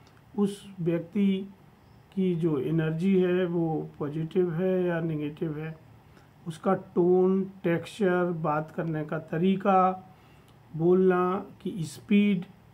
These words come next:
body language, ये सब चीज़ें भी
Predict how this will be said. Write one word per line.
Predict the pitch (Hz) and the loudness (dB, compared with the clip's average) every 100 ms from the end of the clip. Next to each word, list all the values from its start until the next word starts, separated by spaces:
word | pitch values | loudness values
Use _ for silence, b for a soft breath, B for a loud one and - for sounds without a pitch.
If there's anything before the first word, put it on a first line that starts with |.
| - | -12
body | 139 180 185 208 | 0 4 6 4
language, | 202 196 190 175 170 165 - _ _ _ _ _ - | 4 4 4 4 0 -4 -18 _ _ _ _ _ -4
ये | 165 233 | 0 0
सब | 269 285 240 | 2 0 0
चीज़ें | - 214 196 202 | 0 0 4 4
भी | 175 240 381 | 4 2 2